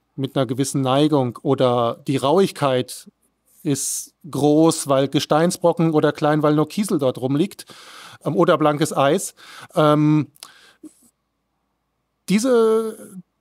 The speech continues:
dadurch wird der Puls verändert, die Pulsform verändert. Es ist keine Glockenform mehr, sondern sie wird,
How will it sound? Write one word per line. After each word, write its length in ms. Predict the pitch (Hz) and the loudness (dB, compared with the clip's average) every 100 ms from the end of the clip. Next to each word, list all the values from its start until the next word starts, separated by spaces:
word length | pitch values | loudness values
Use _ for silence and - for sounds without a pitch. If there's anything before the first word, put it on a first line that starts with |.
| _ | _
dadurch 340 | 160 175 226 214 | 0 2 2 2
wird 120 | 196 | 2
der 100 | 185 | 2
Puls 360 | - 196 - | 4 0 0
verändert, 480 | - 185 185 190 131 | -2 0 2 2 0
die 60 | 151 | -2
Pulsform 440 | - 202 - 175 | -2 -2 0 -2
verändert. 480 | - 170 202 143 - | 0 0 2 0 -2
Es 140 | 131 | -4
ist 160 | 180 - | -4 -4
keine 360 | - 185 202 202 | 0 2 2 2
Glockenform 640 | 180 185 175 - 131 117 | 0 0 -2 0 0 0
mehr, 140 | 123 120 | -2 0
sondern 640 | 139 143 143 143 160 165 | 2 2 2 2 0 0
sie 240 | 147 165 | 0 2
wird, 380 | 165 170 - | 2 0 -6